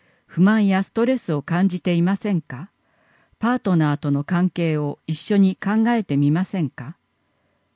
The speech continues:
対象、市内在住、在勤の方。講師、花崎翔さん、心理カウンセラー。定員二十人、費用無料。申し込み方法、八月十七日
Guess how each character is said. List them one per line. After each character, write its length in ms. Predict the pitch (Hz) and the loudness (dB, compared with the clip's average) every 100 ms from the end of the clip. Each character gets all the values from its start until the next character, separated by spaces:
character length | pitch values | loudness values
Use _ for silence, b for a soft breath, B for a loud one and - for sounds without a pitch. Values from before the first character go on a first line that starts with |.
| _ | _
対 220 | - 220 | 0 0
象、 480 | 220 - 185 175 - - | 0 0 0 0 -4 -14
市 220 | - - 247 | -10 0 2
内 260 | 226 190 | 4 2
在 260 | 147 170 190 | 2 0 0
住、 320 | 156 165 160 | -2 -4 -4
在 240 | - 185 214 | -2 0 0
勤 260 | - 185 | 0 2
の 140 | 180 170 | 2 2
方。 400 | 156 - 135 - _ _ _ _ _ _ _ | -2 -6 -8 -10 _ _ _ _ _ _ _
講 240 | - 233 | -4 -2
師、 320 | 220 - 135 - _ | -2 -6 -10 -12 _
花 300 | _ 170 208 | _ 4 4
崎 260 | 240 220 - | 4 0 -4
翔 280 | - 214 185 | -6 -4 -2
さ 160 | - | -6
ん、 200 | 120 165 - _ _ _ | -10 -12 -16 _ _ _
心 320 | - 220 220 | 0 6 6
理 140 | 208 | 4
カ 160 | - 202 | 0 0
ウ 100 | 220 | 0
ン 60 | |
セ 180 | 220 143 | 0 -6
ラ 260 | 123 123 - | -8 -12 -18
ー。 840 | _ _ _ _ _ _ _ _ _ | _ _ _ _ _ _ _ _ _
定 160 | 214 226 | 2 4
員 260 | 226 220 | 6 6
二 140 | 208 190 | 6 4
十 240 | 220 226 | 2 2
人、 280 | 165 123 - _ _ _ _ | 2 0 -6 _ _ _ _
費 200 | - 233 | -4 2
用 200 | 240 175 | 4 4
無 220 | 135 139 143 | 2 0 0
料。 340 | 156 139 147 - _ _ _ _ _ _ | 0 -2 -8 -16 _ _ _ _ _ _
申 160 | 190 233 | 2 2
し 80 | |
込 160 | - 226 | 2 4
み 120 | 226 | 4
方 240 | 208 214 185 | 2 -2 -2
法、 340 | 143 131 151 - _ _ _ _ | -4 -8 -10 -18 _ _ _ _
八 300 | - 175 - | -6 -4 0
月 280 | 226 233 214 | 0 0 -2
十 240 | 170 190 226 | -2 -2 -2
七 260 | - 196 | -4 2
日 420 | 202 190 - 170 | 2 2 -4 -8